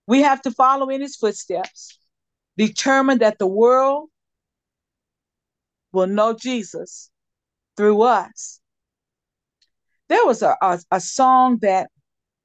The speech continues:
came to mind as I worked on this message. And it's an old familiar hymn. It, it's, it's "I Am Thine, O Lord."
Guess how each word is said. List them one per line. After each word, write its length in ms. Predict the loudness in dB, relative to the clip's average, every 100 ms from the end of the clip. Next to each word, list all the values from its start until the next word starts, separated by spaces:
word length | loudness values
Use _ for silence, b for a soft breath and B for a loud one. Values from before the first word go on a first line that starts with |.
| _ _ _ _ _ _ _
came 320 | -2 0 0 -4
to 120 | -8
mind 520 | -6 -4 -4 -6 -12 _ _ _ _ _ _ _ _ _ -6
as 200 | -4 -6
I 100 | -12
worked 360 | -4 -4 -2 -4
on 180 | -8 -8
this 280 | -10 -10 -4
message. 520 | -4 -4 -14 -16 -20 _ _ _ _ _ _ _ _ _ _ _ _
And 200 | -4 0
it's 160 | -2 -2
an 80 | 0
old 340 | 4 4 2
familiar 480 | -4 -2 0 0 -2
hymn. 400 | -4 -4 -4 -6
It, 140 | -8 -8
it's, 240 | -12 -12 -12
it's 180 | -12 -4
"I 180 | -2 -2
Am 140 | -2
Thine, 380 | -2 0 -2 -4
O 80 | -8
Lord." 400 | -6 -6 -6